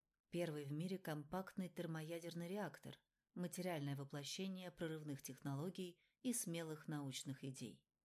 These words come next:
Ещё одна воплощённая мечта гениев. Он был ещё достаточно громоздким, но той энергии, которую он вырабатывал,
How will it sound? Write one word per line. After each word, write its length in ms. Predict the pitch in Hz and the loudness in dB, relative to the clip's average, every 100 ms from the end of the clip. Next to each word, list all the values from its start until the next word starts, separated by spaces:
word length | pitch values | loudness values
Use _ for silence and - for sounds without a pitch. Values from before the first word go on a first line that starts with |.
| _ _ _ _ - | _ _ _ _ -6
Ещё 380 | 156 165 - 226 | -2 2 2 4
одна 220 | 196 170 | 2 2
воплощённая 800 | 165 160 156 147 - 208 202 190 | -2 0 0 0 2 2 2 0
мечта 420 | 175 156 - 160 147 | -4 -4 -2 0 0
гениев. 600 | 147 131 117 - - - _ _ _ _ _ - | 0 0 0 -6 -20 -20 _ _ _ _ _ 2
Он 180 | 220 214 | 4 6
был 140 | 208 | 6
ещё 280 | 233 220 - | 4 4 2
достаточно 600 | 214 208 233 220 - 214 | 2 2 2 0 0 0
громоздким, 840 | 202 220 233 247 156 - 139 135 - - - | 2 6 8 8 4 -2 0 0 -2 -8 0
но 120 | 160 | 0
той 220 | 156 165 | 4 4
энергии, 460 | 156 185 190 151 143 | 6 4 2 0 -2
которую 400 | 151 151 160 151 | -2 0 0 2
он 80 | |
вырабатывал, 680 | 143 143 139 208 208 202 190 | 2 0 2 0 0 -4 -6